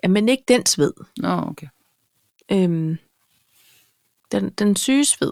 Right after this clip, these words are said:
Speaker 1: <laughs> En ordentlig syg sved.
Speaker 2: <laughs> Ordentlig syg sved.
Speaker 1: Ja. Nå, jamen, det synes jeg bare er sådan lidt sjovt, sådan noget.
Speaker 2: Ja, men det,
Speaker 1: At
Speaker 2: men det er det også, Paj. Det er måske også lidt en arbejdsskade for dig.
Speaker 1: Ja. Så til alle jer, og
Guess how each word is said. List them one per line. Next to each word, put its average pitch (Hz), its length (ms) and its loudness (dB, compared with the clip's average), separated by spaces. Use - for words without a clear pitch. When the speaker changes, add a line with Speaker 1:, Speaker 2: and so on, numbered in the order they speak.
Speaker 1:
<laughs> - 40 -20
En 202 120 0
ordentlig 262 340 6
syg 208 220 0
sved. 160 160 2
Speaker 2:
<laughs> 285 80 8
Ordentlig 202 260 4
syg 147 180 -4
sved. 123 160 -6
Speaker 1:
Ja. 160 160 2
Nå, - 180 0
jamen, - 180 -6
det 311 140 6
synes 311 220 4
jeg 311 100 6
bare 262 240 8
er 240 40 6
sådan 254 260 0
lidt 247 240 4
sjovt, - 360 2
sådan 220 160 0
noget. 185 300 0
Speaker 2:
Ja, 285 240 8
men 254 180 6
det, - 80 2
Speaker 1:
At 240 60 2
Speaker 2:
men 262 180 8
det 285 180 6
er 277 160 8
det 294 100 6
også, 254 240 6
Paj. 285 200 4
Det 254 160 0
er 254 60 2
måske 240 280 2
også 247 160 2
lidt 269 120 -2
en 262 60 6
arbejdsskade 226 560 2
for 240 140 -2
dig. 190 260 -2
Speaker 1:
Ja. 190 120 -4
Så 226 140 -4
til - 180 4
alle 311 300 8
jer, 269 320 6
og 233 240 6